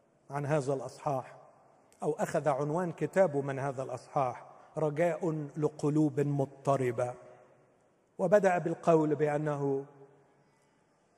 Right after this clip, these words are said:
"لا تضطرب قلوبكم". قول المسيح،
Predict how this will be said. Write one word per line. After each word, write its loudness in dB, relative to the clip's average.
"لا 8
تضطرب 0
قلوبكم". -4
قول 6
المسيح، -2